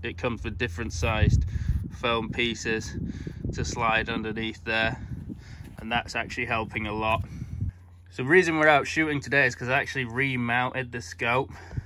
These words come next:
Uh, originally I had much higher tor-, I had a Picatinny on here with much higher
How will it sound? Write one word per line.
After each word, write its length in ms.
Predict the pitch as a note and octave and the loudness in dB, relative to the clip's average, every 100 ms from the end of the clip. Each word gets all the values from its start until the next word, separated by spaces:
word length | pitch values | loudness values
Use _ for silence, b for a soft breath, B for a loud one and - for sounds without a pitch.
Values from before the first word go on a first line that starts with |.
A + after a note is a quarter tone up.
| B B B | B B B
Uh, 520 | A#2 A#2+ A#2 A2+ A2+ - - - - | -2 2 4 4 2 -2 -14 -20 -14
originally 600 | A#2 A#2+ C#3 B2 C3 B2+ | -6 0 0 0 -2 2
I 80 | A#2+ | 4
had 260 | A#2 A#2 A#2 | 6 4 2
much 340 | B2+ A#2+ - | -2 -4 -8
higher 560 | - B2 B2 A#2+ A2+ A2 B B B B | -6 -2 0 0 0 -4 B B B B
tor-, 240 | - D3 C#3+ | -2 2 4
I 120 | C3 | 6
had 160 | D3 | 6
a 100 | B2+ | 6
Picatinny 580 | G#2+ - - D3 C3+ B2 | 2 0 0 0 -2 0
on 200 | A2+ A2+ | 0 0
here 320 | A#2 A#2 A2+ - B B B B B - | 0 0 0 -4 B B B B B -10
with 160 | A#2+ A2 | -6 -2
much 380 | B2+ D3 - - | 2 2 0 -8
higher 680 | - C3 C3 B2 A#2+ A2+ | -2 2 4 6 4 2